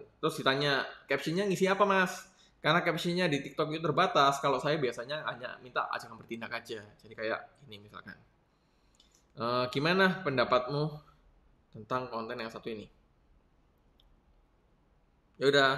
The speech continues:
terus diisi hashtag. Nah, hashtagnya apa? Hashtag yang relevan. Misalkan, yang pertama karena ini tentang copywriting, ya kasih, saya kasih hashtag copywriting.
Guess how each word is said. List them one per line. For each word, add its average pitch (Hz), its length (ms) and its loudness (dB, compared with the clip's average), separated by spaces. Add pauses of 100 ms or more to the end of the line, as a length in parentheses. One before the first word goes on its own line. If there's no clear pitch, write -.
(280)
terus 147 240 0
diisi 131 240 2
hashtag. 127 480 2
Nah, 117 160 -2
hashtagnya 185 400 -2
apa? 151 400 6 (160)
Hashtag 143 400 -2
yang 147 80 0
relevan. 135 640 4
Misalkan, 110 720 2 (320)
yang 107 160 -10
pertama 110 400 0
karena 120 240 0
ini 113 160 -6
tentang 113 160 -8
copywriting, 127 560 0
ya 95 80 -8
kasih, - 240 -10
saya 107 160 -2
kasih 135 240 -2
hashtag - 320 -6
copywriting. 113 880 -4